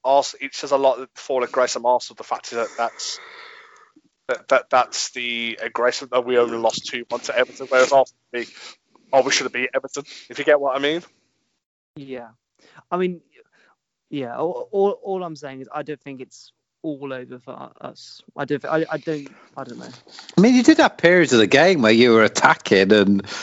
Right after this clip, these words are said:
Speaker 3: you know, pressing forward, but you just can't seem to score from open play. It's, uh, it's bizarre. I mean,
Speaker 2: Yeah.
Speaker 3: even when you got Aubameyang on the pitch, who's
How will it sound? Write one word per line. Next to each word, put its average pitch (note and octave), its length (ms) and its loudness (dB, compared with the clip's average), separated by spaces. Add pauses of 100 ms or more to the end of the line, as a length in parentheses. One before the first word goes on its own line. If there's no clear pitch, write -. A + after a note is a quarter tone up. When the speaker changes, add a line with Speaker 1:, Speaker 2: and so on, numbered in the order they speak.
(240)
Speaker 3:
you C#3 240 4
know, A2+ 160 4
pressing C3+ 460 -4
forward, A#2 640 -6
but A#2+ 240 -10
you C#3 80 -12
just D#3 300 -12
can't D#3+ 260 -2
seem C3 140 -12
to A#2+ 100 -16
score A2 260 -10
from G#2 200 -14
open F#2+ 420 -12
play. C3 400 -2
It's, - 640 -16
uh, A2+ 300 -2 (440)
it's B2+ 220 -10
bizarre. A2 800 4 (360)
I - 40 -20
mean, B2+ 220 -6
Speaker 2:
Yeah. A#2 280 -8 (300)
Speaker 3:
even E3+ 320 0
when C3+ 160 0
you B2 60 -8
got A#2 360 -2
Aubameyang C3 540 -4
on G2 100 -8
the F#2+ 80 -8
pitch, - 400 -12
who's G#2+ 220 -12